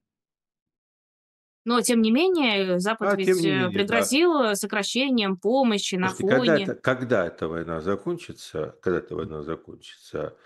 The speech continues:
Speaker 2: я боюсь, что там, а, очень трудно будет между пятен продраться.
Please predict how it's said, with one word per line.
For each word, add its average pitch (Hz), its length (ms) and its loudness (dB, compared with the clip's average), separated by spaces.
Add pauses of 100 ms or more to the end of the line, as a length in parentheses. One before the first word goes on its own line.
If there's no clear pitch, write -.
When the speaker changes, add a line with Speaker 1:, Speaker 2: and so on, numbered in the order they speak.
(320)
Speaker 2:
я 123 180 -2
боюсь, 147 300 -2
что - 180 -10
там, 110 280 -6 (240)
а, 80 960 -8 (440)
очень 120 320 -2
трудно 127 360 -4
будет 98 500 -6
между 92 280 -4
пятен 107 400 -6
продраться. - 720 -8